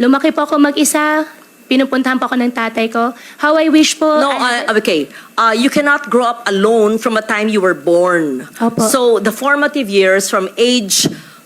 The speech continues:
Speaker 2: from a time, uh, your mother birthed you up to perhaps ten years old, sino po yung inyong naging caregiver o yaya? Hindi naman pwedeng mag-isa lang po kayo sa farm.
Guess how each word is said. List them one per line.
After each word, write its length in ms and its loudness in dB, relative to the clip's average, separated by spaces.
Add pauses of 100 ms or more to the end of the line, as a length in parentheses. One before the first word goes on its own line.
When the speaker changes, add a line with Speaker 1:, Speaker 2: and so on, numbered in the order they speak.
Speaker 2:
from 160 -4
a 80 -2
time, 460 -2 (100)
uh, 220 0
your 180 0
mother 260 0
birthed 540 -2
you 380 2 (500)
up 160 -6
to 160 2
perhaps 840 -4 (460)
ten 160 0
years 260 4
old, 540 2 (800)
sino 320 -2
po 160 0
yung 160 -2
inyong 640 0 (160)
naging 320 0
caregiver 960 0 (160)
o 80 -2
yaya? 560 0
Hindi 160 0
naman 160 0
pwedeng 560 -2 (280)
mag-isa 480 0
lang 160 -2
po 80 0
kayo 240 0
sa 160 -4
farm. 480 -2